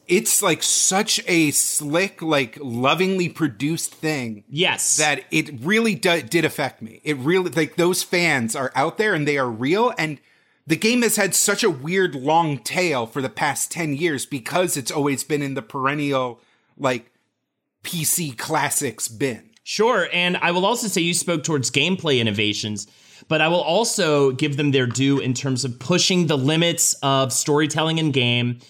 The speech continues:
Speaker 2: and especially towards a episodic,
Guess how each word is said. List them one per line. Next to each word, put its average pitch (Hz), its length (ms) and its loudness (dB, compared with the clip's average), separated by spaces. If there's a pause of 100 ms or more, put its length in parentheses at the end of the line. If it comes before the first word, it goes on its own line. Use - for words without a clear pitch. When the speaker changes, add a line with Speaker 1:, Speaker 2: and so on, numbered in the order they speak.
(200)
Speaker 2:
and 123 320 0
especially 160 520 2
towards 156 720 0
a 120 480 2 (260)
episodic, 147 920 0